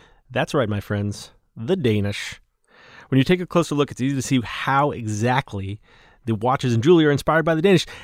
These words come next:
Uh, Danish culture focuses on what's meaningful, being part of a community, making time for relationships,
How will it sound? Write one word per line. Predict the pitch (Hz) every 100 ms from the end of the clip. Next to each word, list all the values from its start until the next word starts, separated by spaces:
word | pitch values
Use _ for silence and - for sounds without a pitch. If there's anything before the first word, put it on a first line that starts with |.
| -
Uh, | 151 151
Danish | 143 180 185
culture | - 226 165 180 -
focuses | - 175 175 170 185 175
on | - 180 185
what's | 180
meaningful, | 202 233 - - 104 _ -
being | 113
part | 117 117
of | 107
a |
community, | - 143 170 180 -
making | 107 101 104
time | 113 110
for | 113
relationships, | 101 127 147 156 151 143